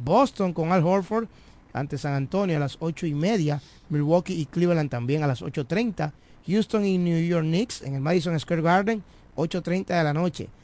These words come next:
El Heat de Miami y el Toronto Raptors a las ocho y media. A las nueve,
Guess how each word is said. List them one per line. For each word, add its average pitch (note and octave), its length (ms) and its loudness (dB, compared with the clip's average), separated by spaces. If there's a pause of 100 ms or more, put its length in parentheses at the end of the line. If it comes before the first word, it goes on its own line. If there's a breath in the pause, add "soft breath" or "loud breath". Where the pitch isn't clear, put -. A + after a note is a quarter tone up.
(160 soft breath)
El A#2+ 120 -6
Heat D#3+ 160 -2
de F3+ 120 -2
Miami F3 420 -2
y E3 40 -4
el D#3 120 -6
Toronto D#3 380 -10
Raptors E3+ 440 -6
a C#3 60 -4
las A#2 200 -6
ocho D#3 280 -4
y C#3+ 120 -4
media. C#3 500 -4 (360 soft breath)
A C#3+ 80 -2
las D#3 120 0
nueve, G#3 400 0